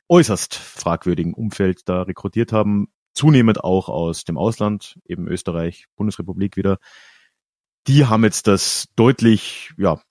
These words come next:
radikaler gesehen eben auch und dachten jetzt eben, auch wenn jetzt wieder Verhandlungen gelaufen sind zum Beispiel, da, da kommen wir noch drauf mit Österreich und so, dachten die ja, okay, man kann ja nur Feuer mit Feuer bekämpfen und, äh,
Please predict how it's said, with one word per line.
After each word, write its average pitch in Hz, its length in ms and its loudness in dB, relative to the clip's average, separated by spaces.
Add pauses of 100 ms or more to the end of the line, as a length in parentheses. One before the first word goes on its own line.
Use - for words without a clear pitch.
radikaler 98 920 0
gesehen 101 500 -2
eben 107 240 0
auch 110 160 2
und 107 220 -4
dachten - 360 -6
jetzt 104 160 -2
eben, 101 420 -2 (400)
auch - 260 -2
wenn 101 120 4
jetzt 98 100 0
wieder 95 120 0
Verhandlungen 90 420 0
gelaufen 110 300 0
sind 101 180 -4
zum 90 100 -6
Beispiel, 90 560 -6
da, - 140 -12
da 85 120 -8
kommen 95 160 -2
wir 95 40 0
noch 85 100 -2
drauf - 340 -4
mit 85 100 -6
Österreich 85 400 -6
und 85 100 -8
so, 98 140 -4 (840)
dachten 101 320 0
die 107 120 4
ja, 95 200 6
okay, 87 360 0 (580)
man 87 140 -6
kann 87 140 -2
ja 87 80 2
nur 85 100 0
Feuer 82 220 -2
mit 80 100 -6
Feuer 78 180 -6
bekämpfen 73 640 -8
und, 58 280 -16 (260)
äh, 60 160 -8